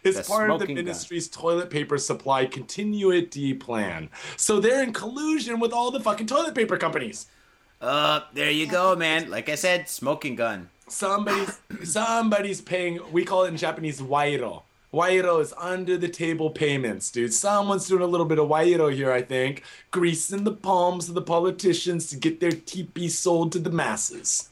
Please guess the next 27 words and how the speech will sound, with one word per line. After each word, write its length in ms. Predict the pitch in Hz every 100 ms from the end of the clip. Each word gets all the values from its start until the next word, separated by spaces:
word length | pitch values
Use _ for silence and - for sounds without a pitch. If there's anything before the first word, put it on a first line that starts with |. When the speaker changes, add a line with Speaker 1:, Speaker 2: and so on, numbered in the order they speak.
| -
Speaker 2:
Well, 280 | 113 107 101
fuck 640 | - 196 202 196 190 _
them, 320 | 139 151 120
dude. 340 | 107 120 123 120
I'm 140 | 143 160
stockpiling 680 | - 190 190 - 185 175
beer 220 | 147 151 123
next 240 | 127 -
time, 160 | 113 101
dude. 240 | 104 95
Beer, 320 | 143 175 185
whiskey, 500 | - 131 156 - 151
and 120 | 123
gin, 280 | 117 139 113
because 240 | 104 113 127
when 140 | 113
people 280 | - 170 185
fucking, 320 | - 175 170
like, 200 | 156 147
have 220 | 143 131
nothing, 540 | 120 151 156 185 185 180 _ _ _ _ _ -
they 120 | 98
love 280 | 95 107 123
to 80 | 131
get 160 | 135
fucked 300 | 147 139 -
up. 240 | 110 73